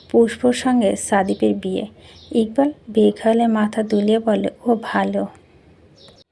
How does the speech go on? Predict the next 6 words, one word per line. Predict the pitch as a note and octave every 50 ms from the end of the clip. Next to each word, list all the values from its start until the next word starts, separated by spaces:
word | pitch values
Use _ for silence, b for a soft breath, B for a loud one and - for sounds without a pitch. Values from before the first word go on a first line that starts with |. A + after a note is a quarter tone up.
| _ - -
হুঁশে | A3+ A3 G#3+ - C4+ C4+
ফিরতে | - D4 C4+ - - G#3 G3+ G3+ - - - A#3+
বজ্রাহতের | G#3+ G#3+ G3+ F#3+ F#3+ G#3+ A3+ A3 B3 A#3+ A#3+ C4 B3+
ন্যায় | B3 A#3+ A#3 G#3 F#3+ G3 G#3+ - -
তাকালো, | G3 F#3+ F#3+ - - A3 G#3 G3 G3+
আর্তনাদ | - - A3 G#3 F#3 - - - - G#3+ A3 A3 -